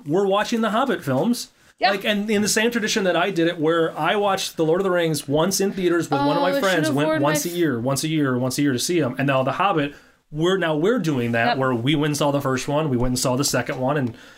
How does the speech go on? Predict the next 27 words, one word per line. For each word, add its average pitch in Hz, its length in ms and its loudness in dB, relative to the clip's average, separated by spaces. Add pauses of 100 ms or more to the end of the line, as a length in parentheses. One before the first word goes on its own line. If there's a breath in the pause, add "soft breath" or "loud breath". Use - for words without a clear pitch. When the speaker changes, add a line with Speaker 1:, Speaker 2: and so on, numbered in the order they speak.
(120)
Speaker 1:
I'm 131 160 0
assuming 165 420 0
we're 151 80 2
gonna 151 160 2
watch 151 220 0
the 147 100 -2
third 180 180 0
one 123 120 0
this 117 180 -2
year. 127 300 -4 (480 loud breath)
So, 202 180 -2
like, 202 160 0
Speaker 2:
I 294 60 2
won't 370 220 0
be 359 100 2
doing 302 260 0
finals. 277 560 0 (100)
Ah, 480 600 2
'cause 440 100 -4
I'll 359 120 0
be 370 80 0
student 381 260 -6
teaching. 381 280 2
Speaker 1:
You'll 185 80 0
be - 40 -2
student 180 300 -2
teaching. - 320 -6